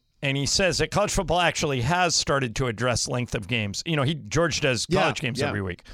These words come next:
Speaker 1: He says they only stop the clock after first downs in the last two minutes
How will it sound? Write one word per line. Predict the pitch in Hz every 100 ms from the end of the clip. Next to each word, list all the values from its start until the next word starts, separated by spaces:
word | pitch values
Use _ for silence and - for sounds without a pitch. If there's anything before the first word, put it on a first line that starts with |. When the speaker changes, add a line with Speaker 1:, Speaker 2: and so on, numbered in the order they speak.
| - - - -
Speaker 1:
He | - 175
says | 156 170 160 127
they | 165
only | 156 214 240
stop | 196 - 190 180
the | -
clock | - - 160 151
after | 156 - 131
first | - 151 -
downs | 139 139 123
in |
the | 127
last | 120 135 123 -
two | - 190
minutes | 170 131 113 - -